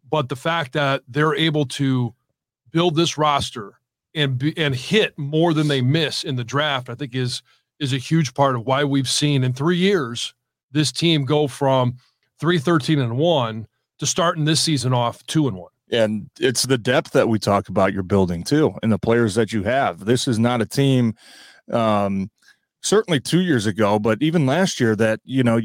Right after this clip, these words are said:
Speaker 2: if you had, what was it yesterday, five starters out?
Speaker 1: Yeah.
Speaker 2: Like, last year, this time, you're like, "Man, okay, <laughs> hold on, guys," <laughs> right? Um, but you, you've been able to, you know, build this team in a way that you have depth, that you have good players at every spot, where if you're missing a couple guys,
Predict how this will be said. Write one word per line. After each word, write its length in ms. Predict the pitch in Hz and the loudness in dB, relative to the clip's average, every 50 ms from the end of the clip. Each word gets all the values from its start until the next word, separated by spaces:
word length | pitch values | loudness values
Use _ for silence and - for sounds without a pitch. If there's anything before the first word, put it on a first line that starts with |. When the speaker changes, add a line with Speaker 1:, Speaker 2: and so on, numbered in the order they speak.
| 101 - | -2 -4
Speaker 2:
if 180 | 110 104 - - | -6 -4 -2 0
you 80 | 123 | 0
had, 380 | 110 113 147 143 147 143 131 120 _ _ _ | 0 2 0 0 0 0 -4 -6 _ _ _
what 100 | - 143 | -2 0
was 120 | 151 120 113 | 2 2 2
it 80 | 117 | 2
yesterday, 420 | 107 123 131 123 - - 135 117 101 | 2 2 0 0 -2 -2 -2 -2 -2
five 420 | - - - 117 117 123 127 - | -4 -4 -4 -2 0 -2 -2 -4
starters 540 | - - - 123 117 120 131 135 113 101 104 | -6 -4 -4 -2 0 0 0 0 0 0 0
out? 300 | 110 104 107 120 147 - - _ _ _ _ - | 0 0 2 0 0 -2 -6 _ _ _ _ -12
Speaker 1:
Yeah. 160 | 131 120 107 - | -10 -10 -4 -2
Speaker 2:
Like, 140 | 135 127 127 - - - | -2 -2 -4 -6 -6 -2
last 320 | 135 135 156 175 165 - | 0 0 0 0 -2 0
year, 100 | 185 165 135 | 0 2 2
this 180 | 143 139 - | 2 0 0
time, 220 | - 139 135 139 135 | -2 -4 -2 0 2
you're 100 | 123 117 | 2 2
like, 220 | 113 104 98 - | 2 2 0 0
"Man, 260 | 117 123 123 117 110 | 0 0 2 2 2
okay, 420 | 110 101 - 117 117 113 107 101 - _ - - _ _ - _ _ - | 2 2 2 0 0 0 0 -2 -4 _ -20 -20 _ _ -20 _ _ -4
<laughs> 20 | 123 113 87 82 - - 226 220 190 117 - - 143 143 - | -2 0 0 -2 -2 0 2 2 2 0 0 -6 -14 -12 -4
hold 200 | - 156 165 160 | 0 0 2 2
on, 220 | 165 170 165 151 135 | 2 2 2 2 0
guys," 420 | 135 127 123 127 104 160 147 - | 0 2 2 2 2 0 0 2
<laughs> 20 | 147 | 2
right? 360 | 156 143 131 196 208 208 139 139 165 170 156 143 120 - | 2 2 2 2 2 2 2 2 0 0 -2 -2 -2 0
Um, 240 | 147 147 143 135 | 0 2 2 2
but 180 | 127 147 147 156 | 2 0 0 2
you, 220 | 165 185 185 165 170 | 2 0 0 0 -2
you've 200 | 170 170 180 160 | 0 0 0 2
been 120 | 180 175 160 | 2 2 2
able 200 | 175 196 196 175 | 4 2 2 4
to, 180 | 156 139 120 107 - _ _ _ _ 127 | 2 2 2 -2 -10 _ _ _ _ -2
you 100 | 151 147 | 2 2
know, 100 | 127 120 | 2 2
build 300 | 117 110 151 156 175 156 | 2 2 2 2 2 2
this 180 | 143 120 - - | 0 -2 -2 -4
team 300 | - - 147 156 147 135 | -4 -2 0 2 4 4
in 60 | 117 | 2
a 40 | 107 | 2
way 280 | 101 113 123 131 127 | 2 2 2 2 2
that 160 | 117 117 113 | 2 2 0
you 140 | 110 113 107 | 0 0 0
have 240 | 101 127 123 113 104 | 0 0 -2 -4 -4
depth, 240 | - 120 127 - - | -2 0 0 0 2
that 200 | - 113 - - | 0 0 0 0
you 60 | 107 | -2
have 220 | 95 120 117 104 - | 0 0 -2 -2 0
good 160 | 135 123 - | -2 -2 -2
players 320 | - 123 123 127 120 98 | 0 0 2 2 4 2
at 80 | 110 107 | 2 0
every 160 | 110 113 107 | 2 0 0
spot, 360 | - - - 123 120 120 - | -2 -2 -2 -2 0 0 0
where 140 | 107 117 110 | 0 2 0
if 120 | 107 - - | 0 0 0
you're 100 | 110 104 | 0 2
missing 340 | 110 117 110 - 127 120 | 2 2 2 2 0 0
a 60 | 110 98 | -2 0
couple 240 | - 113 90 104 95 | -2 -4 -4 -4 -4
guys, 400 | 92 117 120 120 117 110 101 | -2 -2 0 0 0 -2 -4